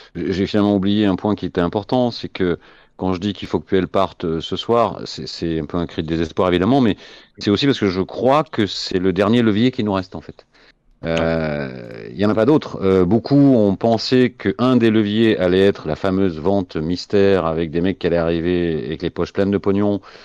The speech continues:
qui allaient nous faire un mercato d'hiver à vingt-cinq millions. Alors ça, peut-être que ça arrivera,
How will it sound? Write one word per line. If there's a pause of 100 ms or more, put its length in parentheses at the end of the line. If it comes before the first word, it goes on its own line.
(280)
qui
allaient
nous
faire
un
mercato
d'hiver
à
vingt-cinq
millions. (640)
Alors
ça,
peut-être
que
ça
arrivera,